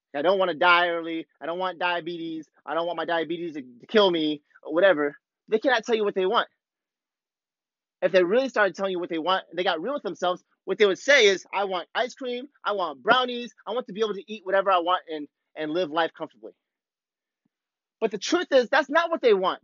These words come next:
What they really, really want, if they can see reality, what they really want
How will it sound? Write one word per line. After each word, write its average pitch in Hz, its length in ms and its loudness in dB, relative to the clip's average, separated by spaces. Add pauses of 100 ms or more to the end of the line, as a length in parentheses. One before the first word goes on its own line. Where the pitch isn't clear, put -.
(160)
What 269 160 0
they 269 140 0
really, 254 380 -2
really 262 260 -2
want, 302 360 2
if 185 80 -14
they 247 100 0
can 240 100 -6
see 285 240 -2
reality, 247 560 4 (220)
what - 160 -8
they 254 120 0
really 285 380 -4
want 233 500 0